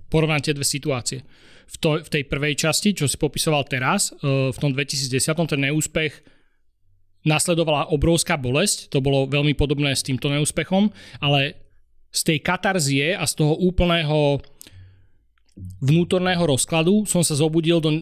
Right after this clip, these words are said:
do lepšej verzie seba. A to bolo preto, lebo som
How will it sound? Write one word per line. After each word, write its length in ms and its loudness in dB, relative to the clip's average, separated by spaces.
do 160 0
lepšej 340 0
verzie 340 2
seba. 280 -4
A 120 -2
to 120 -2
bolo 560 0
preto, 720 0
lebo 240 0
som 400 2